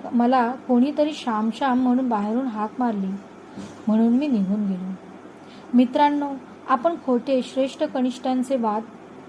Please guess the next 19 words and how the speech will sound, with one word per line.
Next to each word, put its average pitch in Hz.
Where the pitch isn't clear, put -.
पुरून 269
टाकूया. 190
समाजसेवा 254
करणाऱ्याला 226
प्रत्येक 269
जण 262
पवित्र 208
आहे, 190
हे 294
लक्षात 240
धरूया. 196
हे 302
जोपर्यंत 269
होत 240
नाही, 208
तोपर्यंत 247
मी 247
असेच 254
म्हणणार, 185